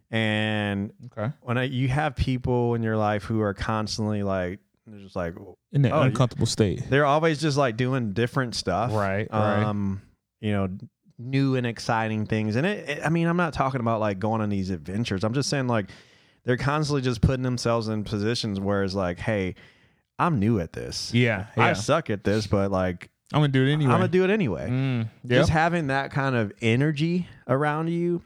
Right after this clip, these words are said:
Speaker 1: is, I think it gives, it rubs off on you, especially where we stand or where, you know, the journey that we're on right
Speaker 2: Yeah.
Speaker 1: now is, like, there's a lot of new normal every day.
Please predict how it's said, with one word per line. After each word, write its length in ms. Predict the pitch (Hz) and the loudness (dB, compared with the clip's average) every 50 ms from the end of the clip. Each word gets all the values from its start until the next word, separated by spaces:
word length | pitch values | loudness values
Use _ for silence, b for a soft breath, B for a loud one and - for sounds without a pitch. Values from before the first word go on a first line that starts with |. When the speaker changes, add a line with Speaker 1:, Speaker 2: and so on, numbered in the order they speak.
| - _ _ | -12 _ _
Speaker 1:
is, 840 | 113 113 117 117 113 113 110 110 110 104 104 98 - - - - - - | -2 0 2 2 2 2 2 2 0 0 -2 -2 -4 -4 -6 -6 -6 -4
I 200 | 104 104 107 110 | -4 -2 -2 -2
think 500 | - 123 120 113 104 98 - - - - _ _ _ | 0 0 0 0 -2 -4 -8 -14 -20 -20 _ _ _
it 160 | - 113 104 104 | -6 -6 -4 0
gives, 320 | 107 117 123 110 107 117 | 2 2 2 2 -2 -4
it 200 | - 117 113 113 107 | -2 0 0 0 2
rubs 320 | 101 110 117 120 113 110 104 | 2 2 2 2 2 2 2
off 280 | 101 107 120 123 - | 2 2 2 0 0
on 160 | 120 117 113 | 0 0 2
you, 240 | 107 104 104 101 101 | 2 2 2 2 0
especially 640 | 98 - - 131 131 127 - - 120 113 110 104 95 B B B B B B B B B B B _ | -2 0 0 0 0 0 0 0 0 0 0 0 -2 B B B B B B B B B B B _
where 240 | - 107 113 110 107 | 0 2 2 2 2
we 280 | 98 101 104 113 139 139 | 2 0 2 2 2 0
stand 480 | 113 - - 95 90 90 90 95 101 | 0 0 0 0 2 2 2 0 2
or 240 | 101 98 98 95 92 | 2 2 2 0 0
where, 360 | 98 104 101 101 101 101 98 - _ _ | 0 0 2 2 2 0 -2 -4 _ _
you 140 | 120 107 104 | -2 0 2
know, 340 | 98 95 95 92 92 98 - _ _ _ - | 2 2 2 0 -2 -4 -8 _ _ _ -4
the 100 | 110 101 | -4 0
journey 320 | 98 120 117 117 113 110 104 | 2 2 2 2 2 2 0
that 200 | 98 98 95 92 | 0 0 0 2
we're 200 | 101 120 139 123 | 2 2 2 2
on 260 | 95 87 85 87 87 | 0 0 0 -2 0
right 140 | 87 87 113 | 2 2 2
Speaker 2:
Yeah. 100 | 117 104 | 2 2
Speaker 1:
now 280 | 107 127 127 110 98 92 | 2 0 0 0 0 0
is, 220 | 92 90 87 - | 0 -2 -2 -2
like, 220 | 95 92 90 85 87 - - _ _ _ _ _ _ _ | -2 -2 -2 -2 -4 -8 -16 _ _ _ _ _ _ _
there's 240 | 92 104 107 107 104 | -4 0 0 0 0
a 80 | 95 87 | 0 -2
lot 320 | 90 92 101 107 110 113 | 0 0 2 2 2 2
of 100 | 113 110 | 0 0
new 200 | 107 104 104 107 | 0 0 0 0
normal 500 | 101 101 104 107 107 104 98 90 90 - - _ | 2 2 2 0 0 0 0 -2 -4 -6 -8 _
every 380 | - 117 117 104 107 107 104 | -2 0 0 0 0 -2 0
day. 360 | 95 92 92 101 117 127 120 | 0 0 0 0 0 -2 -4